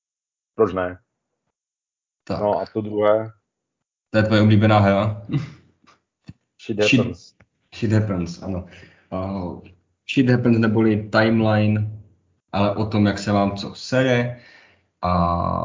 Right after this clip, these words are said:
Speaker 2: a rozdíl je v tom, že vlastně si každý dělá tu svoji linii, ve které se řazuje kartičky od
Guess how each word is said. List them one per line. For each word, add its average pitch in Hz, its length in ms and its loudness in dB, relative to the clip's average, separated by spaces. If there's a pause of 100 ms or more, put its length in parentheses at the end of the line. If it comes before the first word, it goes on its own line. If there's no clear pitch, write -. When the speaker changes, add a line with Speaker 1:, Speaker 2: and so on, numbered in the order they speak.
(800)
Speaker 2:
a 98 80 0
rozdíl 98 240 2
je 98 140 -2
v - 40 -8
tom, 101 140 0
že 95 80 2
vlastně 95 220 -2
si 98 100 -4
každý 95 260 0
dělá 90 280 4
tu 98 80 -2
svoji 92 340 0
linii, 90 800 2
ve 90 100 -4
které 92 160 -2
se 90 140 -2
řazuje 90 260 0
kartičky 85 680 0
od - 320 -8